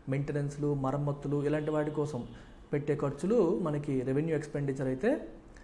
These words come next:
ఆ, capital expenditure అనేది లాంగ్ టర్మ్ asset creation. ఇప్పుడు మనం ఒక computer కొంటే అది capital expenditure, Computer repair చేయడానికి పెట్టే ఖర్చు revenue expenditure,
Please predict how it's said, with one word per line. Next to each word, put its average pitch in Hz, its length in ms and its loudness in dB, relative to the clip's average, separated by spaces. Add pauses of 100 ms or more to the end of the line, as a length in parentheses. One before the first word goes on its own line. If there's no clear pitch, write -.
(600)
ఆ, 135 280 -4
capital 156 300 2
expenditure 175 460 0
అనేది 190 500 0
లాంగ్ 165 320 4
టర్మ్ 190 140 2
asset 151 220 -2
creation. 127 440 0 (160)
ఇప్పుడు 151 180 0
మనం 151 220 2
ఒక 147 120 -2
computer 185 480 2
కొంటే 165 480 2
అది 170 100 -2
capital 143 300 0
expenditure, 117 520 -6 (320)
Computer 165 380 4
repair 185 320 6
చేయడానికి 180 260 4
పెట్టే 170 220 0
ఖర్చు 165 260 2
revenue 147 300 4
expenditure, 110 540 -6